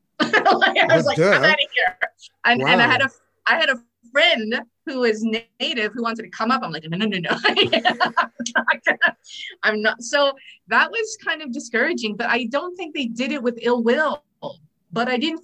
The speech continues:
Speaker 1: feel comfortable. So I'm very, I'm very, um, and sometimes, like, now that people know who I am,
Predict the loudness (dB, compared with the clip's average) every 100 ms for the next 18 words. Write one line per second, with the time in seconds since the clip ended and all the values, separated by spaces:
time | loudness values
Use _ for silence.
0 | _ -4 -4 -6 -8 -10 -12 -18 -18 -18
1 | -6 -4 -4 -10 -20 -20 _ 0 0 2
2 | 2 2 -2 -4 _ _ -6 -2 -2 -4
3 | -6 -4 -2 -2 -6 -12 -18 -20 _ _
4 | _ -6 -6 -6 -6 -6 -4 -2 -2 -4
5 | -4 -2 0 2 0 -2 -6 -12 -6 -4
6 | -4 -4 -4 -4 -6 -4 -4 -2 -2